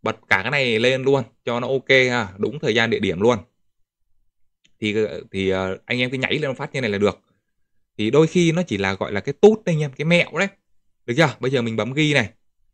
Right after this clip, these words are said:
Và anh em sẽ nói y hệt như mình nha. Nó cần cái để ấy mà. Cần cái để xác minh thôi.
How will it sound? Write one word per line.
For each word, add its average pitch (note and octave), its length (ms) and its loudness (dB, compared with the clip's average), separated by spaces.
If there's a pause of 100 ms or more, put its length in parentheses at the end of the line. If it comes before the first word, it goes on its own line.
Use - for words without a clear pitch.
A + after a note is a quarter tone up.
(140)
Và A2 80 0
anh C3+ 160 -2
em C3+ 80 -2
sẽ B2+ 120 -4
nói A#2 380 -2
y F3 140 0
hệt C#3+ 200 0
như C3 80 -2
mình G#2+ 360 -2
nha. A#2+ 180 -2 (1500)
Nó D3 100 -8
cần G2+ 580 -8
cái G2 200 -12
để C3+ 80 -6
ấy G#2+ 180 -10
mà. C3 140 -6 (560)
Cần G#2 200 -6
cái G#2+ 120 -8
để A#2+ 100 -6
xác - 160 -10
minh C3+ 220 -2
thôi. C3 120 -4